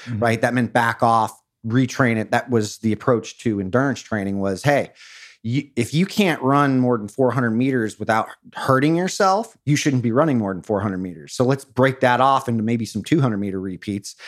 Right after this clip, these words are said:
Speaker 2: and get better at that, right? And so that became that progression. But this all evolved into where we were able to look,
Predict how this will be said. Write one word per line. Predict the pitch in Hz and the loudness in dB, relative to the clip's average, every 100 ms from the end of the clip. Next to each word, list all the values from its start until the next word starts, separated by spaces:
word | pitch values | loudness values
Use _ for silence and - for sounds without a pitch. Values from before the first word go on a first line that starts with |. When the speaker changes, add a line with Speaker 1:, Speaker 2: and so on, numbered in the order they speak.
| - - | -16 -4
Speaker 2:
and | 117 | 0
get | 127 107 | 0 2
better | 123 131 | 2 2
at | 101 - | 0 -6
that, | 95 87 101 | -8 -6 -2
right? | 101 110 110 | 0 0 -2
And | 110 | -4
so | - 123 | 0 4
that | 135 127 - 113 | 2 2 -10 -6
became | 107 - 123 | -4 0 0
that | 117 113 | 2 0
progression. | 117 101 110 110 101 95 | -2 0 0 0 -6 -4
But | 98 - | -6 -4
this | 117 - - | -6 -4 2
all | 135 143 123 | 4 4 2
evolved | 104 117 113 107 _ 120 | 2 2 2 -2 _ 0
into | 123 120 113 - 101 95 92 - - - - - _ | 2 0 -2 -2 -2 -2 -6 -12 -20 -20 -20 -20 _
where | 110 127 123 123 120 | 0 4 4 4 2
we | 110 120 | 2 0
were | 117 - | 0 0
able | 123 127 120 | 0 2 -2
to | 110 | -2
look, | 107 120 120 - | 0 2 2 -2